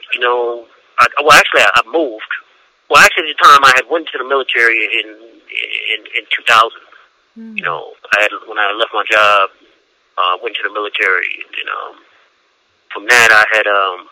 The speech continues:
Speaker 1: you know, I got discharged from the military, and then it was just like,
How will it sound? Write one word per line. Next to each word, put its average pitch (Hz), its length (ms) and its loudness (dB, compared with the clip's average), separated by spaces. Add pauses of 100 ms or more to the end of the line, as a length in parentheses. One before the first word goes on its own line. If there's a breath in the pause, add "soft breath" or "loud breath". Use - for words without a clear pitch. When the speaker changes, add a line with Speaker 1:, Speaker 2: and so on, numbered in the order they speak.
Speaker 1:
you - 80 -12
know, 95 120 -6
I 104 120 -2
got 101 200 -2
discharged 120 520 0
from 107 120 -14
the 101 40 -16
military, 95 520 -4 (720)
and 104 80 -6
then 98 320 -2
it 107 120 -8
was 104 160 -14
just - 160 -14
like, 95 240 0